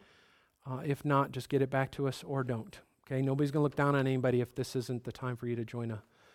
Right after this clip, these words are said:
discipleship group, okay? All right, let's pray. God, thank you for your goodness to us and your grace and for these men and, uh, all of them that just really want to follow you.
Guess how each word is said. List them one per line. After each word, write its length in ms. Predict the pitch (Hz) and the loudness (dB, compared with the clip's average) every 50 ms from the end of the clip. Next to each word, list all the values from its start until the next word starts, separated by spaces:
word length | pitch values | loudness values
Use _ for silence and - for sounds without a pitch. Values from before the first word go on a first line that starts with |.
| - - | -16 -10
discipleship 600 | 143 127 - 127 117 - 117 - - 127 107 - | -8 0 0 0 0 0 -4 -8 -8 -10 -10 -8
group, 240 | - 113 107 - | -10 -10 -8 -8
okay? 320 | 117 - - 123 117 117 120 _ _ _ _ _ _ _ _ _ _ _ _ - - - - - - - - - - - - - | -12 -10 -10 -10 -10 -10 -12 _ _ _ _ _ _ _ _ _ _ _ _ -20 -20 -20 -20 -20 -20 -20 -20 -20 -20 -20 -16 -8
All 80 | - - | -8 -6
right, 60 | 92 | -6
let's 120 | 73 - - | -6 -6 -6
pray. 240 | - 135 120 - - - - - | -4 -6 -6 -6 -8 -14 -10 0
God, 220 | - 160 170 160 | 4 4 4 6
thank 180 | - 165 165 - | 6 4 4 4
you 80 | 165 | 2
for 320 | 151 - - 151 156 151 147 | 0 2 4 6 6 6 6
your 140 | 139 135 | 4 2
goodness 340 | 123 170 180 185 175 160 - | 4 4 6 6 6 4 2
to 160 | - - 170 | 2 4 4
us 140 | 160 151 - | 4 4 2
and 80 | 151 143 | 0 0
your 100 | 131 120 | 0 0
grace 380 | - 156 156 151 151 143 - | 4 6 6 6 6 4 2
and 100 | 151 135 | -4 -4
for 160 | - - 139 131 | 0 0 0 2
these 220 | 131 139 131 120 | 2 0 0 2
men 280 | 135 135 135 131 131 - - _ _ _ _ - _ _ _ _ _ _ _ _ _ _ _ - | 2 2 2 2 2 0 -4 _ _ _ _ -20 _ _ _ _ _ _ _ _ _ _ _ -8
and, 320 | 151 131 127 127 120 120 | -4 -2 -2 0 0 -2
uh, 80 | 123 123 | -2 -2
all 260 | 143 160 151 156 151 | 2 4 8 8 8
of 140 | 151 131 127 | 8 8 6
them 180 | 135 135 131 127 | 4 2 4 4
that 260 | 127 123 127 160 156 | 2 2 0 -2 -4
just 280 | 147 160 151 - - | 0 0 0 0 2
really 260 | 160 165 160 151 143 135 | 4 6 8 8 8 8
want 300 | 120 127 127 123 127 - | 6 2 0 0 -2 -4
to 100 | 147 127 | -8 -6
follow 360 | - - 131 127 127 127 123 | -2 0 2 4 4 2 2
you. 340 | 123 127 127 127 127 117 | 0 0 0 0 0 -2